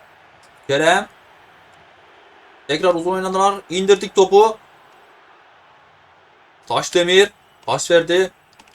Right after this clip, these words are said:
Uzun gönderdi. Icardi. Icardi. Asıl sen onu Icardi. Icardi.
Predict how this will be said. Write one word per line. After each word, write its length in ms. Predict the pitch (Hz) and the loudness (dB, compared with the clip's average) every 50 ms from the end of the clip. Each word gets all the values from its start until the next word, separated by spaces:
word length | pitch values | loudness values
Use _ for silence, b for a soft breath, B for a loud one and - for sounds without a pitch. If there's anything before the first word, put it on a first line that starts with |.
| - _ _ _ _ _ - - _ _ _ _ _ | -20 _ _ _ _ _ -20 -20 _ _ _ _ _
Uzun 260 | 190 190 180 254 269 | -4 -2 -2 -2 0
gönderdi. 460 | 262 262 254 247 240 233 254 262 285 - _ _ - | 0 2 4 4 2 2 2 -2 -4 -6 _ _ -12
Icardi. 760 | 220 269 - - 381 320 349 381 381 370 403 415 415 - - - _ | -12 -10 0 4 6 6 6 6 8 10 10 10 10 6 2 -6 _
Icardi. 560 | 392 - - 320 - 453 480 453 466 523 523 494 508 523 494 440 | -2 -2 -2 0 4 4 4 4 4 0 0 0 -2 -4 -4 -4
Asıl 260 | - - 508 508 440 | 4 4 4 4 4
sen 240 | - - 440 440 427 | 0 -2 -2 -2 -2
onu 160 | 427 415 427 | -4 0 0
Icardi. 840 | 381 359 - - 370 370 370 370 370 359 339 330 311 302 277 262 254 _ _ _ _ _ _ _ _ _ _ | -2 -2 0 0 2 2 2 2 2 0 0 0 -2 -6 -10 -14 -18 _ _ _ _ _ _ _ _ _ _
Icardi. 640 | 190 - - 254 220 294 294 240 233 240 240 214 185 | -16 -6 -2 -2 -2 -2 -2 -6 -8 -4 -4 -4 -6